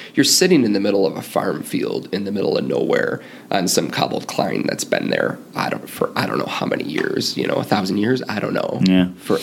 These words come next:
Speaker 1: it's, it's just, it's something else. How
Speaker 2: Yeah.
Speaker 1: to group that many people together like that and put together a party with a bike race.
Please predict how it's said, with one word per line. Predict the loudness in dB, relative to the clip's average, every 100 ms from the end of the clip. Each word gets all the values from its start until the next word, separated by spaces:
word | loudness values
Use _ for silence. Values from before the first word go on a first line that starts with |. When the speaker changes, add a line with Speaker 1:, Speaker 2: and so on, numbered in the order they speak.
| -2 -4
Speaker 1:
it's, | -4 0
it's | 0 2
just, | 2 2 0 -4 -8 -6
it's | -2
something | 0 0 -2 -2
else. | -2 -2 -6 0
How | 2
Speaker 2:
Yeah. | 2
Speaker 1:
to |
group | 0 -4 -4 -4 -4
that | -6 -2
many | -2 -2
people | -8 -8 -6 -8 -10 -12
together | -8 -8 -6 -6
like | -6 -8 -8
that | -8 -6
and | -6
put | -4 -4
together | -4 -2 -4
a |
party | -4 -6 -4 -4 -6 -6
with | -8 -8
a |
bike | -6 -4 -2
race. | -4 -6 -12